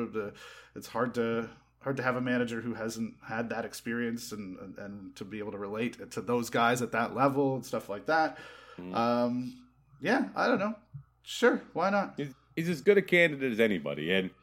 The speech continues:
Speaker 2: and I feel like, uh, I like your, your line of thinking there, but not, not unlike the things that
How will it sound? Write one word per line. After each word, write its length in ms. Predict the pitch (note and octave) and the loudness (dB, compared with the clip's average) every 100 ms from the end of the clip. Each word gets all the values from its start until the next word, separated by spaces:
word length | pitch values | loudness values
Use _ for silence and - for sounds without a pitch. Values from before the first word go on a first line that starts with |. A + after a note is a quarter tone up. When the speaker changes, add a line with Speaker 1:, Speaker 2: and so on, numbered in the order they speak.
| _ - | _ -4
Speaker 2:
and 140 | A#2+ A2+ | 2 4
I 60 | |
feel 220 | A2+ C#3 | 6 4
like, 280 | B2+ G#2+ G#2 _ _ _ _ _ - | 6 2 -2 _ _ _ _ _ -8
uh, 60 | C3+ - - D3 - - | -8 -8 -10 -10 -10 -10
I 140 | - C3+ | 0 4
like 280 | C3 D3+ C#3+ | 6 6 4
your, 340 | B2+ A#2 G#2+ | 6 6 6
your 380 | G2+ A2 A#2 G2 | 2 2 2 0
line 160 | G#2+ G2+ | 0 0
of 80 | F2+ | -2
thinking 260 | G#2+ F#2+ | -4 -4
there, 160 | F#2 F2+ | -4 -4
but 220 | D#2 D#2 _ _ _ _ _ - - - _ _ _ _ _ _ _ _ _ _ | -4 -8 _ _ _ _ _ -20 -20 -20 _ _ _ _ _ _ _ _ _ _
not, 320 | D3 C#3 D3 D#3 | 0 0 0 2
not 240 | E3 E3+ | 2 2
unlike 400 | C#3 C#3 B2 A2+ - _ _ _ _ G#2+ | 2 2 2 2 -2 _ _ _ _ -10
the 80 | |
things 340 | F#2+ A#2 G#2 E2+ | -4 -2 -2 -4
that 140 | F2 | -8